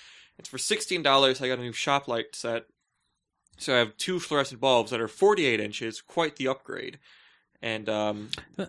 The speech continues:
Speaker 1: both are operating at sixty-five thousand K.
Speaker 2: So you're telling me that you have two blinding lights in your room?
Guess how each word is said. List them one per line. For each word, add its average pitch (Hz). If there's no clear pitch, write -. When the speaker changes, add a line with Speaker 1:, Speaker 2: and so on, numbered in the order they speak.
Speaker 1:
both 135
are 123
operating 120
at -
sixty-five 117
thousand 110
K. 120
Speaker 2:
So -
you're 190
telling 233
me 190
that 147
you 160
have 151
two 208
blinding 160
lights 139
in 131
your 123
room? 123